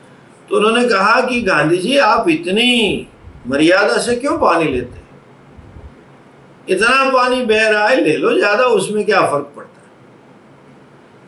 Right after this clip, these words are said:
थोड़ा माइजर जैसी बात कर रहे हैं, आप कर रहे हो, व्यवहार कर रहे हो। गांधी जी ने बहुत अच्छा उत्तर दिया।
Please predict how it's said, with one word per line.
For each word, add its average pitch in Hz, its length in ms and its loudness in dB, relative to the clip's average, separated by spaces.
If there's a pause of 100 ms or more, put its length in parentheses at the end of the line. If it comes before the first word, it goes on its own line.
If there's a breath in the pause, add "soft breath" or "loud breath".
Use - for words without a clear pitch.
थोड़ा - 160 2
माइजर 165 560 2
जैसी 190 360 0
बात 123 400 -4
कर 104 60 -20
रहे - 140 -20
हैं, - 100 -20
आप 151 260 -4
कर 127 100 -4
रहे 104 160 -12
हो, - 60 -20 (520)
व्यवहार 147 440 0
कर 135 100 -8
रहे 110 60 -12
हो। - 280 -20 (840)
गांधी 127 360 0
जी 151 120 -4
ने 160 100 -6
बहुत 165 360 -2
अच्छा - 300 -6
उत्तर 156 440 -2
दिया। 123 280 -8